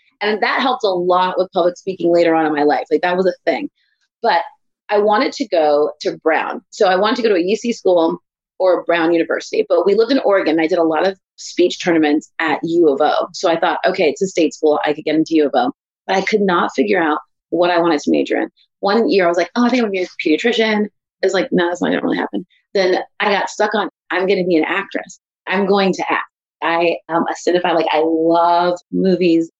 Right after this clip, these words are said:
I wanna be encapsulated in film forever." <laughs> Like, this is a thing.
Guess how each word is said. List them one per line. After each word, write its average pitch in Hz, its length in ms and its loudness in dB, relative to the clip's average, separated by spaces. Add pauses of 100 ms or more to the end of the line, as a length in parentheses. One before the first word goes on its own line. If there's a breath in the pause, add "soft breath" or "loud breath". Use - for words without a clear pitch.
I 165 100 2
wanna 175 260 0
be 165 140 2
encapsulated 170 560 0
in 175 200 -4
film 170 260 0
forever." 180 400 0
<laughs> - 40 2
Like, 262 120 0
this 247 220 0
is 220 140 -4
a 233 100 2 (120)
thing. 247 420 -2